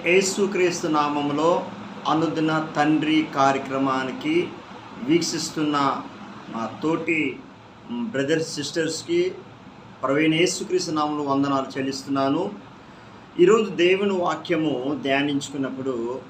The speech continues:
ఒకళ్ళ ఇంటికి వెళ్ళాను నేను. అక్కడ విజిటింగ్ కోసం వెళ్ళాను ప్రార్థన చేయడానికి. అక్కడ టీవీలోని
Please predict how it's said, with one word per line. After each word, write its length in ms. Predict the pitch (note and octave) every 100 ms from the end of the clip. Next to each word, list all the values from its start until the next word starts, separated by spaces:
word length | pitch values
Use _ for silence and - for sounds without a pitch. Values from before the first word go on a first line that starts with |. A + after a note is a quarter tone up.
| -
ఒకళ్ళ 240 | A#2 B2
ఇంటికి 240 | D3 D#3+ E3+
వెళ్ళాను 320 | D3+ C3+ G#2+
నేను. 220 | G#2+ G2 - - - - - - - - - - - - - - - - - - - - - - - - - - - - - -
అక్కడ 360 | B2+ C#3+ C3+ B2+
విజిటింగ్ 400 | C3 - F3 D#3
కోసం 360 | - D3+ C#3 E3
వెళ్ళాను 480 | C#3+ B2+ C3 B2 C#3
ప్రార్థన 500 | C3+ B2 A#2+ A#2+ B2
చేయడానికి. 600 | A#2 A2+ G#2 G#2 E3+ A3 - - - - - - - - -
అక్కడ 540 | C3+ D3+ D3 C3+ D#3 F#3+ - - - - - - - -
టీవీలోని 1160 | A#3 A#3+ A#3+ G#3 G3+ G3 A3 B3 F#3+ F3 G#3+